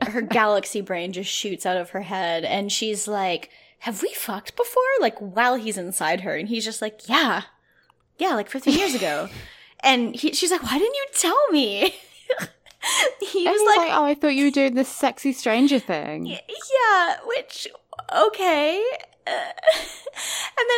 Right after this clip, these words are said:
Speaker 1: then
Speaker 2: But someone you s-, met fifteen years ago, they're not doing the sexy stranger thing.
Speaker 1: Yeah,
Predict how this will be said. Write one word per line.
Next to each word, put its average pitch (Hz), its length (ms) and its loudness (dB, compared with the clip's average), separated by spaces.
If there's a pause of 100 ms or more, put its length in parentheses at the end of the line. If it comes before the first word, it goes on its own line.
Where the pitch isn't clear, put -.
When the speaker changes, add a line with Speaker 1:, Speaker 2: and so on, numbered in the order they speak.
Speaker 1:
then 320 80 -2
Speaker 2:
But 302 100 2
someone 302 320 4
you 269 140 4 (120)
s-, - 160 -10
met 226 380 0
fifteen 226 400 0
years 208 200 0
ago, 147 240 0
they're 160 120 0
not - 180 -4
doing 180 260 0
the 156 60 -4
sexy - 340 -8
stranger 175 400 -2
thing. - 460 -10
Speaker 1:
Yeah, 330 640 0